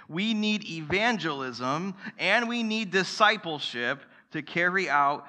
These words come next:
the Great Commission." And here's a really important line. "The gospel is received through evangelism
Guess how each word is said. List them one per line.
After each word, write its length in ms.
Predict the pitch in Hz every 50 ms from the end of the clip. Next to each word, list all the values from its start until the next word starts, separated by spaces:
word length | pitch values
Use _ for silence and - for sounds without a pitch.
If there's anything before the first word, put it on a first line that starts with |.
| - - - -
the 80 | 147 143
Great 360 | 127 135 131 127 131 131 -
Commission." 540 | - 151 139 143 143 139 - - 110 104 - - - -
And 100 | - 156
here's 120 | 175 160
a 60 | 151
really 280 | 135 135 147 165 165 156
important 400 | 151 135 - 147 143 135 143 139
line. 220 | 131 127 123 110 - - - -
"The 100 | - 147
gospel 680 | 139 127 127 147 156 185 214 214 - - 226 226 226 196
is 200 | 214 226 208 190
received 640 | 214 208 185 - - - 202 214 233 247 240 247
through 200 | - 214 233 233
evangelism 1120 | 233 226 202 185 190 170 160 156 127 135 131 120 120 113 107 107 110 117 131 151 175 180